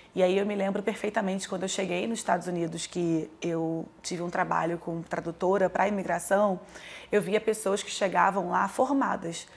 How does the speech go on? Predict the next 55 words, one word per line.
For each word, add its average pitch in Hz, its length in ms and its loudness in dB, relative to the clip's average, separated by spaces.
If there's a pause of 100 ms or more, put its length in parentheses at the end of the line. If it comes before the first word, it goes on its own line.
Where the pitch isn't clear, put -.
(260)
pela 403 180 4
puc, 240 720 4
pela 233 240 4
usp, 208 280 0
por 220 140 -6
várias 269 260 4
universidades 233 680 4
incríveis, 233 600 2 (320)
e 226 40 -6
chegava 226 360 4
lá 214 100 4
falando 208 220 -2
assim: 208 240 -4
"Ah, 196 60 -2
a - 20 -2
gente 196 200 -6
tem 196 200 -2
o 208 80 -4
sonho 190 260 -2
americano." - 480 -4 (300)
Você - 140 2
imagina, 247 300 6
se 196 80 -2
uma 254 60 -2
pessoa 277 300 4
adulta 262 500 4
tem 254 220 0
o 254 40 -2
sonho, 170 640 2
o, 185 100 6
o 185 60 10
American 202 440 10
Dream, 196 240 4
todo 240 180 4
mundo 233 180 4
tinha 226 320 0
pra 208 220 8
ir 214 100 4
pra - 140 2
lá, 196 100 4
pra 196 120 0
fora, 233 340 6 (340)
imagina 311 260 2
uma 320 40 4
criança 269 560 2
que 254 80 -4
tá 233 160 -2
ali 226 240 2
vendo 220 180 0
televisão, 202 600 0
assistindo 196 480 -4
jogadores, 190 560 4
assistindo 185 320 -4
várias 190 260 2
pessoas, 214 520 -2